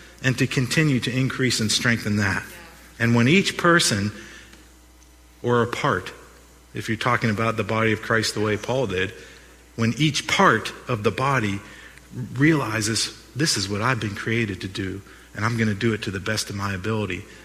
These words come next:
then the body is strengthened and it begins to grow and we accomplish great things for Jesus. So strengthen your strengths is the second lesson. If you do it well,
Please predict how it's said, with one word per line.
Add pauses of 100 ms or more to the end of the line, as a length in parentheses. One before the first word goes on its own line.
(200)
then
the
body
is
strengthened
and
it
begins
to
grow
and
we
accomplish
great
things
for
Jesus. (520)
So (220)
strengthen
your
strengths
is
the
second
lesson.
If
you
do
it
well,